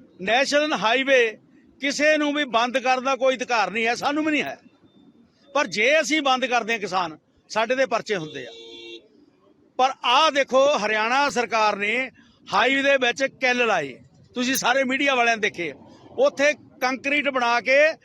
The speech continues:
ਕੰਧਾਂ ਬਣਾ ਕੇ ਵਿੱਚ ਕੰਕਰੀਟ ਭਰੀ ਸਰੀਏ ਪਾ ਪਾ ਕੇ, ਜਿਹਦੇ ਕਰਕੇ ਮਤਲਬ ਸਾਡੇ ਉਹ ਸਾਥੀ, ਭਾਵੇਂ ਸਾਡਾ ਉਹਨਾਂ ਦੇ ਨਾਲ, ਅ, ਆਪਸ ਵਿੱਚ, ਅ, ਮੰਗਾਂ ਸਾਡੀਆਂ ਸਾਂਝੀਆਂ ਆ,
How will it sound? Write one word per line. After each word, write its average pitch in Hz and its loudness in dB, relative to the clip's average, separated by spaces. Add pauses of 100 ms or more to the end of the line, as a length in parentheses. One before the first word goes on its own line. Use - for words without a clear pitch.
(240)
ਕੰਧਾਂ 285 2
ਬਣਾ 254 0
ਕੇ 247 0
ਵਿੱਚ 294 0
ਕੰਕਰੀਟ 285 -2
ਭਰੀ 240 0
ਸਰੀਏ 240 0
ਪਾ 220 0
ਪਾ 175 -2
ਕੇ, 139 -12 (880)
ਜਿਹਦੇ 269 2
ਕਰਕੇ 262 0
ਮਤਲਬ 254 -2
ਸਾਡੇ 202 -2
ਉਹ 262 4
ਸਾਥੀ, 220 -6 (380)
ਭਾਵੇਂ 247 2
ਸਾਡਾ 214 0
ਉਹਨਾਂ 262 0
ਦੇ 262 2
ਨਾਲ, 240 0
ਅ, - -6
ਆਪਸ 226 2
ਵਿੱਚ, 254 -4
ਅ, 254 -2
ਮੰਗਾਂ 226 -2
ਸਾਡੀਆਂ 262 0
ਸਾਂਝੀਆਂ 277 0
ਆ, 196 -2